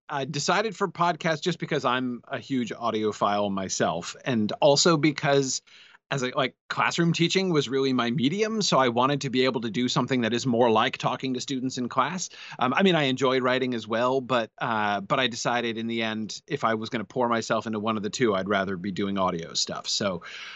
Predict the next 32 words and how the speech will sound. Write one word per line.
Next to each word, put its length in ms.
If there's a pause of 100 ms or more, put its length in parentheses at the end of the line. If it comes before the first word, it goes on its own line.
(100)
I, 220 (260)
so 160
I 60
did 120
a 40
podcast, 640 (320)
and 520
yeah, 380
sure 300
enough, 500
um, 480
after 420
I 120
started 560
and, 180
as, 280
you 120
know, 80
released 480
it 120
in 120
a 60
podcast 580
feed, 360 (420)
um, 400 (720)
for 140
the 100
first 600
two 160
or 80
three 280
weeks, 760